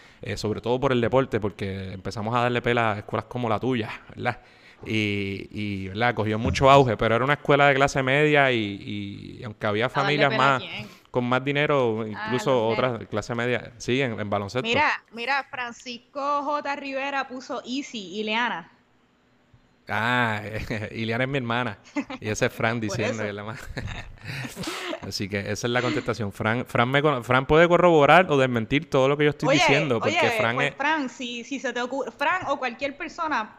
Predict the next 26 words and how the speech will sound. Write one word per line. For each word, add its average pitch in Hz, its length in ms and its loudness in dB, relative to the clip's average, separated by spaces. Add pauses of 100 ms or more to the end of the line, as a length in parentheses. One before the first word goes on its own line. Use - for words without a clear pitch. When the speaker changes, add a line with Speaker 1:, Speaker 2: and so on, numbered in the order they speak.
(300)
Speaker 2:
por 240 140 -6
aquello 247 400 -2
de 294 80 -2
que 269 80 -4
ahora 254 260 -2
son 294 240 -6
reglas 285 720 -2
distintas 269 600 -8
y 240 60 -6
Andrés 220 300 -8
Speaker 1:
Qué - 80 -16
Speaker 2:
puso 247 160 -6
una 254 140 0
Speaker 1:
emoción. 254 140 -2
Speaker 2:
regla 240 200 -2
de 220 100 -4
que 220 80 -8
no 214 120 -4
puedo 233 180 -2
repetir 247 340 -4
preguntas. 247 440 -2
Speaker 1:
Yori, 202 260 4
Speaker 2:
Si - 80 2
a 110 40 8
Speaker 1:
party 113 120 8
Speaker 2:
alguien 95 120 2